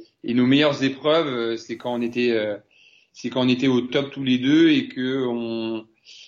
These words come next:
euh, en termes de, de, d'état de forme, ça c'est pas facile déjà d'avoir, euh, une personne, euh, un, dans un état de forme optimal.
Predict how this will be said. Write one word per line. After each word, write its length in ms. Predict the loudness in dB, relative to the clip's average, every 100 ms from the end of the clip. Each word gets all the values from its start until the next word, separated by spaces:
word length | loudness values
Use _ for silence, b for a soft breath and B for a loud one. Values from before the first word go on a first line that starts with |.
| _ -8
euh, 80 |
en 160 | -4 -2
termes 360 | 0 0 0 0
de, 320 | 0 0 -2
de, 420 | -4 -4 -4 -6
d'état 320 | -2 -2 0
de 60 | -2
forme, 440 | 0 0 0 -4
ça 180 | -6 -6
c'est 180 | -4 -4
pas 180 | -4 -2
facile 340 | -4 -6 -6
déjà 320 | -4 0 0
d'avoir, 540 | 0 -2 -2 -2 -2 -4
euh, 280 | -6 -4 -6
une 160 | -6 -4
personne, 520 | -2 -2 -2 -4 -2
euh, 360 | -6 -8 -8 -6
un, 240 | -6 -6
dans 420 | -6 -6 -6 -6 -2
un 80 | 0
état 220 | 0 -2
de 40 |
forme 380 | 0 0 0 -2
optimal. 580 | -4 -6 -4 0 0 -2